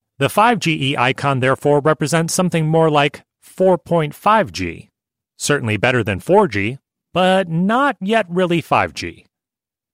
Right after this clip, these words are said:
In the U S, you can think of L T E and five G as the same thing. These are all just different labels,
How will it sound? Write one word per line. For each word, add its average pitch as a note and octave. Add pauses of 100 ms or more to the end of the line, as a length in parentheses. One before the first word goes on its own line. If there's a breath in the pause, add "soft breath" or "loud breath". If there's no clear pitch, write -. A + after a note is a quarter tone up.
(240)
In A#2
the A2
U A#2+
S, F3+ (320)
you C3+
can F3
think G#3
of D3+
L F3+
T C#3
E F3+
and C#3+
five D3+
G E3+
as B2
the C#3+
same E3
thing. D3+ (760)
These F3
are F#3+
all B3
just G3
different F3
labels, D#3